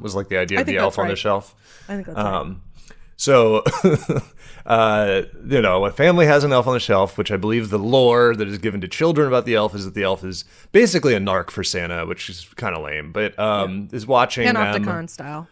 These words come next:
Speaker 1: Yeah, it's a little, it's a little, you know, uh, surveillance item that is, that's reporting back to Santa to tell them if they're naughty or nice. Um, and so this,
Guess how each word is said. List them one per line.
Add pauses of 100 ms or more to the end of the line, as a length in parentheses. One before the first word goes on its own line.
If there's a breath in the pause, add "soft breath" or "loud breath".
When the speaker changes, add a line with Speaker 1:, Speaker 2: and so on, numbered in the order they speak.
(220 soft breath)
Speaker 1:
Yeah, (160)
it's
a
little,
it's
a
little,
you
know, (680 soft breath)
uh,
surveillance
item
that
is,
that's
reporting
back
to
Santa
to
tell
them
if
they're
naughty
or
nice. (340 soft breath)
Um, (220 soft breath)
and
so
this,